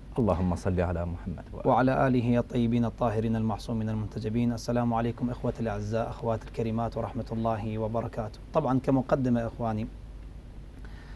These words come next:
Speaker 2: الغيرة أو الغيرة كلاهما صحيح. الغيرة مفهوم، آه، إسلامي وعام،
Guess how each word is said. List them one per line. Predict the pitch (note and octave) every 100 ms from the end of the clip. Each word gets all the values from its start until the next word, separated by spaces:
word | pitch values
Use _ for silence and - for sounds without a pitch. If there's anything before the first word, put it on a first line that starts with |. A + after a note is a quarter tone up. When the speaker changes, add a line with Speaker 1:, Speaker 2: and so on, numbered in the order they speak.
| - - -
Speaker 2:
الغيرة | B2+ A#2+ D3+ D#3+ C#3+
أو | C#3+ C#3+
الغيرة | C3 A#2+ B2+ A2 G#2 A2 - - - - - - -
كلاهما | B2 A2+ A2+
صحيح. | G2+ - A2 G#2 - - - - - - - -
الغيرة | B2+ A#2+ E3+ D#3 C#3 C3+ C#3 - - - - - - - - B2+
مفهوم، | C3 - D3 D3 C#3 C3+ C3+ C#3 - - - - - - - - - - - - - -
آه، | A#2 A2+ A2 G#2+ A2 A2 B2+ - -
إسلامي | B2+ - C3 C#3+ C3+ B2+
وعام، | A#2+ G#2+ A#2 G#2+